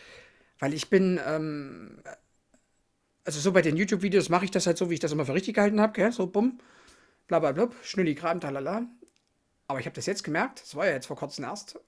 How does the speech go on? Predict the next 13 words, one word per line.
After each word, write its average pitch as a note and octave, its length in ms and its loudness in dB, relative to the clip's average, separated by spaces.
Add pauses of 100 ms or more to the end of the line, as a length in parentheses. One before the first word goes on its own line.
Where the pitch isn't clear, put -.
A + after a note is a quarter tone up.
wo D#3 60 -4
ich C#3+ 100 -8
da C3 280 -2
unterwegs C3 340 -6
war E3 120 0
und C#3 120 -6
dieses C3+ 200 -8
Frage-Antwort-Ding D3+ 800 -4
gemacht C3+ 280 -6
hab. - 160 -8 (2250)
Das - 260 -8
ist - 140 -10
dann, C#3 640 -6